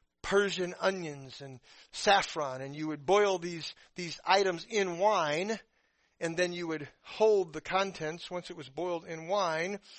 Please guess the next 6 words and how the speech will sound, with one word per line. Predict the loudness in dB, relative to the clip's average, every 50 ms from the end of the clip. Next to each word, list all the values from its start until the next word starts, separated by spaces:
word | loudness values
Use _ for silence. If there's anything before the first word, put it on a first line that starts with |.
| -18 -18 -16 -6 -4
and | -4 -2 -2
the | -4
doctor | 2 4 6 6 6 4 2 0 -2 -2
would | 0 0 -2 -2
say, | -2 2 4 4 6 4 2 0 -4 _ -20 -20 _ _
"Cease | -8 -6 -4 -2 2 4 6 6 6 6 4 2 0 -2 -6 -8 -12